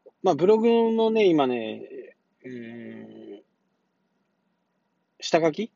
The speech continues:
にも書いてあるんですけど、こういう時代をね、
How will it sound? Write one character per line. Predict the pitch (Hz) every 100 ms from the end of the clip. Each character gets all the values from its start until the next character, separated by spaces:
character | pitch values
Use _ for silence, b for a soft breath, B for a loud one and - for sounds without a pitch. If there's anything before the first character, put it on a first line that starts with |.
| _
に | 202
も | 185 -
書 | 147
い | 139
て | 123
あ | 110
る | 98
ん |
で | 92
す | -
け | -
ど、 | 107 113 - _ _ _ _ _ _ _ _ _
こ | - 262
う |
い | 269
う | 226
時 | 175
代 | 214 240
を | 240
ね、 | 226 160